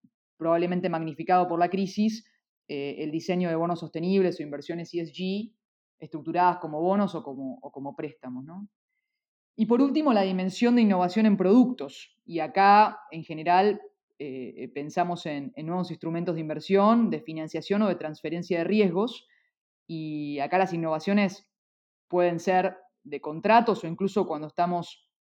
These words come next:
titularizando o agrupando un instrumento existente, como puede ser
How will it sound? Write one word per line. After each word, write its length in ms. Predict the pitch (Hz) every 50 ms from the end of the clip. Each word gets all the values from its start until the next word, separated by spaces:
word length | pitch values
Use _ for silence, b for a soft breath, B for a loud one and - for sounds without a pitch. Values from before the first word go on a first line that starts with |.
| _ _ _
titularizando 840 | - 165 165 165 165 160 165 160 - 202 196 202 208 214 220 202 180
o 200 | - 160 160 160
agrupando 840 | 165 165 165 165 165 165 190 190 196 202 208 220 208 180 156 -
un 120 | - 170 170
instrumento 400 | 170 165 - 170 175 180 175 170
existente, 720 | 165 - - 156 - - 202 180 165 151 143 135 135 131
como 220 | - 143 143 139 139
puede 160 | 156 156 151
ser 300 | - 170 165 160 156